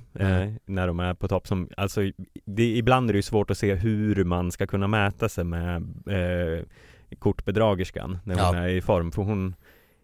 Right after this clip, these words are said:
Speaker 1: liksom blåser ju på och skjuter med ett sånt jävla tempo så det är liksom, eh, helt, eh,
Speaker 2: Jag tycker
Speaker 1: obegripligt.
Speaker 2: vi kan väl slå fast att kortbedrägerier och,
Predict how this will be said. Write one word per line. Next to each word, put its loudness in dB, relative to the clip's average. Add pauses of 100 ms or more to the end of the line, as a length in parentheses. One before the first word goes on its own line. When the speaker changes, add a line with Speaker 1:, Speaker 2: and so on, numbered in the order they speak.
(140)
Speaker 1:
liksom -4
blåser 2
ju 2
på 4
och 0
skjuter -4
med 0
ett -6
sånt -8
jävla 0
tempo -2
så -4
det 2
är 2
liksom, -4 (720)
eh, 0 (280)
helt, -2
eh, 2 (1300)
Speaker 2:
Jag 2
tycker 8
Speaker 1:
obegripligt. 4
Speaker 2:
vi 4
kan 8
väl 6
slå 6
fast 6
att 2
kortbedrägerier 6
och, 6